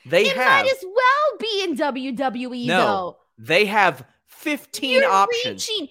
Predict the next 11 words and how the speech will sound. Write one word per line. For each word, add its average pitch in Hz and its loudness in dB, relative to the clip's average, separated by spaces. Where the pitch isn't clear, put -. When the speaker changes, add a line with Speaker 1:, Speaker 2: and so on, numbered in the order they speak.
Speaker 2:
You 381 -4
honestly 453 0
think 392 -10
that 440 -4
they're 370 -2
going 349 -6
to 403 2
book 320 0
fifteen 381 -6
teams 330 -4
properly? 339 -2